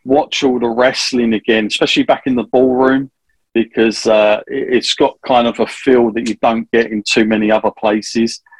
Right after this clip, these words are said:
Uh, I was there for the tenth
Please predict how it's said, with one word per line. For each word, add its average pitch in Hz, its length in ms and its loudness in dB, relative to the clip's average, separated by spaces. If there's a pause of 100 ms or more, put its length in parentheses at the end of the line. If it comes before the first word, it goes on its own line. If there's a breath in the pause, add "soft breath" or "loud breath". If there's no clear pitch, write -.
(200 soft breath)
Uh, 107 300 4
I 117 100 2
was 120 280 -4
there 131 320 2
for - 300 -10
the 120 580 -2 (160)
tenth 135 340 0